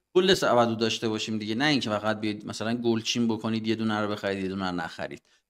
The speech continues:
پس برآیندمون هم باید کل سبد باشه.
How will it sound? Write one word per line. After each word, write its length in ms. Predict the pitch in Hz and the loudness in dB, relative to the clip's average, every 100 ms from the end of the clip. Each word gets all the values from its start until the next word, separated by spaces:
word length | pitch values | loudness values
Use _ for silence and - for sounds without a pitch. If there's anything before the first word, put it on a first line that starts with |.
| _ | _
پس 180 | 131 131 | 2 4
برآیندمون 760 | - 135 131 135 151 175 190 190 | 6 6 6 6 6 4 4 4
هم 120 | 185 | 6
باید 180 | 170 175 - | 6 4 4
کل 280 | 180 175 170 | 4 6 6
سبد 460 | 165 113 104 95 - | 6 6 6 2 -2
باشه. 240 | - | -10